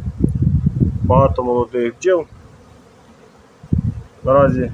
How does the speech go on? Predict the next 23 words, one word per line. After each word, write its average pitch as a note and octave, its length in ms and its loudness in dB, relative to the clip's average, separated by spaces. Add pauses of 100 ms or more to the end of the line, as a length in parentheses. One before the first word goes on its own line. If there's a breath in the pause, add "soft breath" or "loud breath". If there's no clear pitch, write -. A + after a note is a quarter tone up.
(200)
саме C3 220 0
такий - 280 -8
момент, D3+ 400 0 (440)
що - 120 -18
лупиться - 420 -6
бджола. E3+ 380 -4 (1120)
Це G3 120 -2
і D#3 40 0
добре, F#3 280 0
так D3+ 200 -2
воно C#3+ 160 0
і C#3 40 2
по C#3+ 120 2
термінах D#3+ 500 -4
виходить, D3 460 -6 (160)
тому C3+ 120 -10 (120)
що B2 220 2 (1900)
там C3 180 -2
я C3+ 80 4
обіцяв C3 500 2
бджолопакети, - 760 2
скажімо, C3+ 520 2
на B2+ 120 0